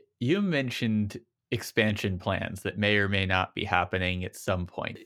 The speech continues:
Can I coax any of that out of you? Is this something you're willing to talk about?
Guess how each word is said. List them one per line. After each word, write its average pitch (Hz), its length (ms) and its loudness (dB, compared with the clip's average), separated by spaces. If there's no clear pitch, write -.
Can 127 140 0
I 113 80 4
coax 180 400 0
any 143 240 2
of 127 80 0
that 117 180 6
out 104 200 6
of 92 100 -2
you? 90 100 0
Is 85 60 -6
this 101 160 -2
something 117 260 -2
you're 110 140 2
willing 104 300 2
to 95 80 -2
talk - 300 -2
about? - 340 -6